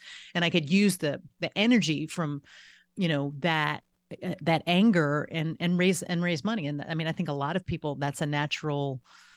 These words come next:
thing that people do, and it makes, and it, and it works. I know that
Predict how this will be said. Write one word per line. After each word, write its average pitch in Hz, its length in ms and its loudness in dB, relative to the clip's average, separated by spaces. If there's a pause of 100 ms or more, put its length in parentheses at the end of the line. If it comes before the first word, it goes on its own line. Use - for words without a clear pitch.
(120)
thing 165 200 0
that 151 160 -6
people 165 240 -4
do, 180 180 2
and 160 100 2
it 151 80 -2
makes, 165 400 0 (160)
and 160 140 -4
it, 147 120 -6 (340)
and 151 100 0
it 135 140 -2
works. 160 580 0
I 147 140 0
know 156 240 2
that 143 180 -2